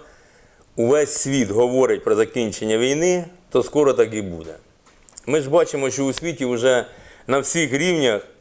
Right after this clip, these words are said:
активно обговорюються сценарії завершення війни. І тут я хочу сказати,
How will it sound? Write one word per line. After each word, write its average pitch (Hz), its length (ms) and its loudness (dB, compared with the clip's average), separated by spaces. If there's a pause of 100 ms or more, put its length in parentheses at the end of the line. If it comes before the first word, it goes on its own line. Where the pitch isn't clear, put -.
активно 131 600 2
обговорюються 120 760 2
сценарії 120 560 2
завершення 113 540 2
війни. 95 420 -2 (560)
І 113 80 0
тут 202 220 0
я 175 80 2
хочу 180 340 -2
сказати, 156 540 0